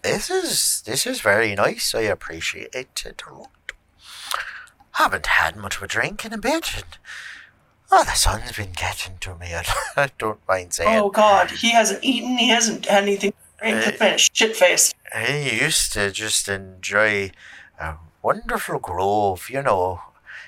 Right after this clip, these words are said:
Speaker 1: You
Speaker 2: Hey,
Speaker 1: get yourself
Speaker 2: hey.
Speaker 1: a dryad with a pretty tree.
Speaker 2: Wixes,
Speaker 1: And then
Speaker 2: Wixes.
Speaker 1: ya, yeah, you
Speaker 2: Wixes,
Speaker 1: shake her
Speaker 2: hey.
Speaker 1: leaves and you see what
Speaker 2: Wixes,
Speaker 1: falls out.
Speaker 2: right
Speaker 1: Um,
Speaker 2: here,
Speaker 1: hmm.
Speaker 2: right here.
Speaker 1: What it says?
Speaker 2: Hey, friend, focus
Speaker 1: Reach.
Speaker 2: on me, focus on me.
Speaker 1: Hello.
Speaker 2: Uh-huh.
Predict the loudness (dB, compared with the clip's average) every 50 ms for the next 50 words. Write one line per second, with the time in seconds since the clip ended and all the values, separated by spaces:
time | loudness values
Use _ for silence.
0 | -16 _ -4 -2 0 2 2 0 0 0 0 0 2 2 4 4 2 2 -2 -6
1 | -10 -8 -8 -4 0 2 2 2 2 2 2 2 2 2 0 -4 -12 -14 -14 -14
2 | -12 -10 -10 -10 -10 -12 -10 -8 -8 -8 -6 -6 -8 -8 -6 -6 -8 -8 -10 -12
3 | -12 -10 -10 -10 -6 -2 0 2 2 4 2 2 0 0 0 0 2 2 2 2
4 | 4 4 4 4 2 2 0 -2 -4 -6 -2 0 2 4 6 6 4 4 2 0
5 | 2 4 4 4 4 4 2 2 0 2 2 4 4 2 2 0 0 0 0 0
6 | 0 -2 -2 -2 -4 -6 -6 -6 -6 -6 -6 -6 -4 0 4 4 4 4 6 6
7 | 6 6 6 4 4 4 4 4 4 6 6 6 6 6 4 2 0 0 0 -4
8 | -8 _ _ _ _ -2 2 2 2 4 4 2 2 2 0 -2 -8 _ 2 2
9 | 4 4 4 2 4 6 6 6 4 2 2 2 4 4 4 4 2 0 -2 -2
10 | 0 2 2 2 4 4 4 6 6 6 6 4 0 0 0 0 0 2 2 4
11 | 6 6 6 6 4 4 2 2 0 -2 -4 -8 _ _ _ _ _ _ 0 2
12 | 4 4 4 6 4 4 4